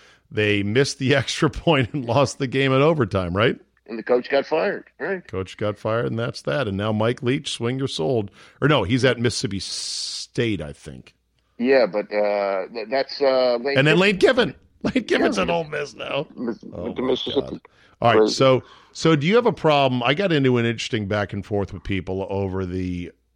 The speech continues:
Speaker 1: separation times between the two games on Sunday.
Speaker 2: I
Speaker 1: I
Speaker 2: saw
Speaker 1: s-
Speaker 2: that, yeah. I,
Speaker 1: Okay,
Speaker 2: I,
Speaker 1: let's
Speaker 2: it's
Speaker 1: weigh
Speaker 2: so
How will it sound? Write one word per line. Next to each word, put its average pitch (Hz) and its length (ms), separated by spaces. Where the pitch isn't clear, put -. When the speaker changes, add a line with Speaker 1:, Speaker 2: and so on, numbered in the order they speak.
Speaker 1:
separation 120 760
times 80 420
between 98 500
the 92 80
two 110 220
games 95 380
on 82 140
Sunday. 147 380
Speaker 2:
I 180 180
Speaker 1:
I 131 40
Speaker 2:
saw 160 220
Speaker 1:
s- 131 60
Speaker 2:
that, 113 280
yeah. 123 260
I, 127 140
Speaker 1:
Okay, 127 140
Speaker 2:
I, 98 100
Speaker 1:
let's 170 200
Speaker 2:
it's 165 60
Speaker 1:
weigh 190 220
Speaker 2:
so 214 160